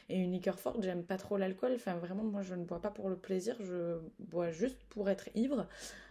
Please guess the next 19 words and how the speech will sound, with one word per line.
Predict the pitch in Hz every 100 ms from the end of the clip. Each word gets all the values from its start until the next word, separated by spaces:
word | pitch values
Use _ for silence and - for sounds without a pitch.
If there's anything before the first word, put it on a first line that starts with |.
| - -
Voilà, | 180 185 240 277
c'est | 233 202
dit. | 170 202 254 -
Mais | 208 190 180 175
du | 170
coup, | 175 262
si | 220
j'ai | 190
le | 175
choix, | - 277
par | - 175
goût, | 180 240 277
je | 196
suis | 175 -
clairement | 220 220 240
un | 220
jus | 196
de | 202
fruits. | - 285